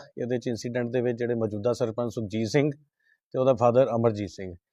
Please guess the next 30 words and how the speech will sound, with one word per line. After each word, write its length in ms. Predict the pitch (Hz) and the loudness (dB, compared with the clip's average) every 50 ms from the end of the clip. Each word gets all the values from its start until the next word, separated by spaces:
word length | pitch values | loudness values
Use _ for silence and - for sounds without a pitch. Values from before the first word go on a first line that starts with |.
| _ _ _ _ - | _ _ _ _ -2
ਇਹ 140 | 147 151 143 | -2 0 0
ਦੋਨਾਂ 260 | 127 131 131 139 147 | 0 0 0 0 0
ਨੂੰ 140 | 151 143 117 | 0 -2 -2
ਸੱਟਾਂ 280 | - 107 - 110 110 | -4 -4 -4 -4 -4
ਲੱਗੀਆਂ। 360 | 107 107 98 104 113 120 131 | -2 -4 -4 -4 -6 -6 -6
ਅਹ, 920 | 143 - _ _ _ _ _ _ _ _ _ - 131 131 135 139 135 117 135 | -10 -14 _ _ _ _ _ _ _ _ _ -2 2 4 6 6 6 6 4
ਹਸਪਤਾਲ 260 | 127 127 - 175 170 | 2 4 4 6 6
ਲਿਜਾਂਦੇ 400 | 180 170 156 160 147 139 143 156 | 6 6 6 6 4 6 6 6
ਹੋਏ 180 | 147 151 156 156 | 6 6 6 4
ਜੋ 260 | 147 135 123 135 139 | 2 0 -2 -2 0
ਮੌਜੂਦਾ 360 | 139 135 123 120 123 117 143 | 0 0 -2 -2 0 0 0
ਸਰਪੰਚ 380 | 139 120 139 123 117 131 131 117 | 2 2 0 -2 -2 -2 -4 -4
ਸੁਖਜੀਤ 320 | - 131 107 101 104 104 | -4 -6 -4 -4 -4 -4
ਸਿੰਘ 280 | 95 - 123 113 113 113 | -4 -4 -4 -4 -2 -2
ਹੈ, 140 | 98 87 - _ _ _ _ _ _ _ _ - | -2 -4 -6 _ _ _ _ _ _ _ _ -4
ਉਹ 180 | - 147 147 135 | -2 0 4 4
ਰਸਤੇ 300 | 135 123 - - 160 151 | 4 2 4 4 4 4
ਦੇ 140 | 147 156 | 4 4
ਵਿੱਚ 240 | 139 139 135 117 123 | 6 4 4 4 2
ਉਹਦੀ 140 | 135 120 123 | -2 -2 -2
ਮੌਤ 200 | 117 107 101 95 95 | -2 -2 -2 -4 -4
ਹੋ 100 | 98 98 | -4 -4
ਜਾਂਦੀ 360 | 98 101 92 87 95 92 98 | -4 -6 -6 -6 -8 -8 -8
ਹੈ, 100 | 98 95 - _ _ - | -8 -10 -12 _ _ -10
ਜੋ 100 | 107 98 | -8 -6
ਕਿ 140 | 104 110 | -6 -6
ਤੇਜ਼ਧਾਰ 600 | 101 110 107 107 107 101 - - 113 107 101 98 104 | -4 -4 -4 -4 -4 -6 -6 -4 -4 -4 -4 -4 -6
ਹਥਿਆਰਾਂ 320 | 98 110 98 98 101 104 | -4 -2 -2 -2 -2 -2
ਦੇ 120 | 101 110 104 | -2 -4 -4
ਨਾਲ 220 | 104 101 98 95 | -4 -4 -6 -8